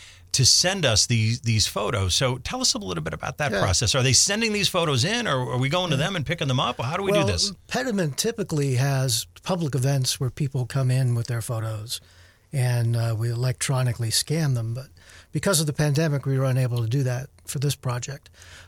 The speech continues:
Speaker 2: Uh, so they were able to actually scan and upload their photos directly to Pediment, or could make an appointment to come to our, uh, office where we scan them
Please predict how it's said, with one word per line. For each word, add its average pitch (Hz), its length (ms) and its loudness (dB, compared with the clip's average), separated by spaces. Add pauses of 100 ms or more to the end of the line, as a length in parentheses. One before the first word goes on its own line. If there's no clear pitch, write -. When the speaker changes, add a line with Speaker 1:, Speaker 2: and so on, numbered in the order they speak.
Speaker 2:
Uh, 143 260 2
so 151 260 2
they 160 160 2
were 175 160 2
able 165 300 0
to 147 180 -2
actually 143 580 -2 (240)
scan 147 460 2
and 135 120 2
upload 139 380 -2
their 127 160 -2
photos 131 680 -4 (420)
directly 160 380 0
to 135 80 0
Pediment, 127 560 -4 (580)
or 156 380 0
could 160 180 -2
make 160 180 2
an 151 60 -2
appointment 139 480 -4
to - 80 -14
come 139 220 0
to 123 180 0
our, 127 360 -2 (140)
uh, 123 320 -4
office 139 400 -4
where 127 120 -4
we 131 100 -4
scan 123 380 0
them 117 160 -8